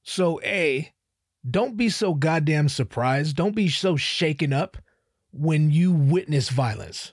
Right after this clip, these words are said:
when violence occurs. The world has always been violent. And B,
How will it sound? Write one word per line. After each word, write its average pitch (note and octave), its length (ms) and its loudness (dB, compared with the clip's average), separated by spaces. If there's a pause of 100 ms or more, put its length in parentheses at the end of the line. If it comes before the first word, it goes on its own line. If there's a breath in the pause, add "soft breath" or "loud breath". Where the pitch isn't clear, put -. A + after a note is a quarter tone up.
when C#3+ 220 2
violence C#3+ 480 0
occurs. A2+ 560 -6 (300)
The F3+ 60 0
world G3+ 300 2
has F3 140 2
always F3 260 2
been C#3 160 2
violent. A#2 380 -2 (1120)
And D#3+ 400 2 (160)
B, G3 540 -4